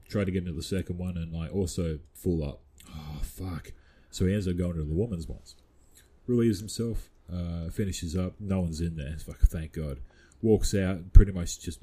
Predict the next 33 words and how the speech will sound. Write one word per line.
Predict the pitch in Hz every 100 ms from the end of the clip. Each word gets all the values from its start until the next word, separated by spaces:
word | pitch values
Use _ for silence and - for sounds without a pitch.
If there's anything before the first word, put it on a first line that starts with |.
| 76
bursts | 85 90 85 -
over | 87 85
this | 82 80
old | 87 82 76
lady | 76 80 76
by | 71
accident | 73 78 - 73
sort | 65 76 69
of |
thing. | 73 80
Doesn't | 104 78 76
hurt | 78 78
her, | 82
just, | 85 78 -
you | 73
know, | 73
like, | 69 71 _ _ - - - - - - - -
scares | - 110 78
her | 78
sort | - 73
of | 76
thing. | 78 107 - - -
Like, | 87 -
"Oh, | 202 196 151
my." | 175 175 101 78 87
Like, | 95 -
"Oh, | 135 113 113
sorry, | 147 110 98
sorry," | - 98 92
sort | 90 80
of | -
thing. | 87 120
Like, | 95